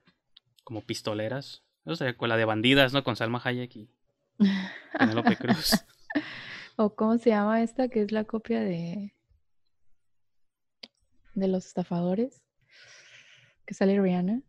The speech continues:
Speaker 1: Ah, la de Ocean's Eight.
Speaker 2: Ándale.
Speaker 1: Sale Sandra Bullock, Rihanna.
Speaker 2: Ujú.
Speaker 1: Esta, esta está curada.
Speaker 2: Sería Rihanna, obvio.
Speaker 1: Esta estaba suave.
Speaker 2: Sí, esta está muy buena.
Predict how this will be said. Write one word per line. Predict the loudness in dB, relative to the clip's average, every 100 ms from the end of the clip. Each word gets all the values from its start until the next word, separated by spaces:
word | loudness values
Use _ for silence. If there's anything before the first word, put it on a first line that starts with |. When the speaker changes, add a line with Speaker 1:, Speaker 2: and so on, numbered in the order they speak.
| _ -10
Speaker 1:
Ah, | -4
la | -2
de | -2 -4 -4
Ocean's | -2 -2 -4 -2
Eight. | -2 -4 -6 -20 _ -20 _ -8
Speaker 2:
Ándale. | -6 -6 -10 -18 _ _ _
Speaker 1:
Sale | -18 -14 -8 -8
Sandra | -4 -2 0
Bullock, | 0 0 0 0 -2
Rihanna. | -6 -8 -10 -12 -16 _ _
Speaker 2:
Ujú. | 0 0 -4 -8 -18 -16 -16 -16 -20 -12
Speaker 1:
Esta, | -10 -6
esta | -4 -4 -6
está | -10
curada. | -8 -10 -10 -16 _ -18 -18 -4
Speaker 2:
Sería | 4 8 8
Rihanna, | 6 4 0 -4 -2
obvio. | -2 2 0 -2 -12 -18 -20 -20 -20 -8
Speaker 1:
Esta | -8 -6 -10 -10 -8 -6
estaba | -4 -4
suave. | -4 -4 -4 -6 -12 -20 -20 -20 -20 _ _ _ _ _ _ -2
Speaker 2:
Sí, | 2
esta | 2 2
está | 2 2
muy | 4
buena. | 2 0 -2